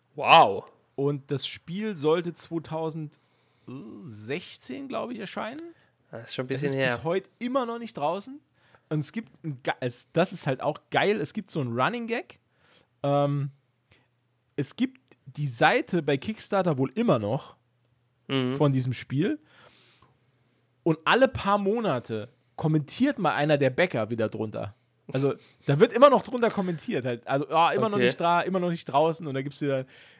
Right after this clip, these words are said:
Speaker 2: so in den Kommentaren ein Update,
Speaker 1: Ja.
Speaker 2: ah, zweitausendneunzehn, zweitausenddreiundzwanzig, immer noch nichts draußen und so. Ähm, das ist eigentlich ganz lustig, aber die haben sich halt mit sechsunddreißigtausend Dollar damals aus dem Staub gemacht.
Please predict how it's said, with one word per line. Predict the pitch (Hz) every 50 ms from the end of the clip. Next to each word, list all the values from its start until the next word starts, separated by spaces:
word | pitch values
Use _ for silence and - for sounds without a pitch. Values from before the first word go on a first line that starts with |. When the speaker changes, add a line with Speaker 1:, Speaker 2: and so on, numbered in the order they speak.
| _ _ _ _
Speaker 2:
so | - 135 139 139
in | 135 - 151 156
den | 151 143
Kommentaren | 143 156 147 147 143 139 151 165 165 165 165
ein | 165
Update, | - 165 151 - 135 139
Speaker 1:
Ja. | 135 123 - 139
Speaker 2:
ah, | 143 139
zweitausendneunzehn, | - - 135 135 131 120 139 135 143 156 170 160 - 175 165 156 143
zweitausenddreiundzwanzig, | - 147 143 143 143 135 139 - 135 139 147 156 143 - 156 143 -
immer | 196 185 175
noch | 165
nichts | 156 160 147 -
draußen | 151 131 147 156 151 151
und | 139 131
so. | 147 143 - - - - - - - - - _ -
Ähm, | 131 131 131 131 131 131 120 - _ _ _ _ _ _ _ _
das | - 143 151 - -
ist |
eigentlich | - 147 156 -
ganz | 160 135 123
lustig, | 143 160 - - 127 117 -
aber | 123 131 127 120
die | 113 - _ - 123 131
haben | 143 147
sich | 147 -
halt | 160 135 127
mit | 131 127 - - - -
sechsunddreißigtausend | - - 139 139 - 147 135 135 131 - - 147 139 139 131 139 -
Dollar | - 135 143 151 147
damals | 143 139 139 139 139 135
aus | - 135 123
dem | 123
Staub | - - 120 131 139 -
gemacht. | 165 170 190 175 - - -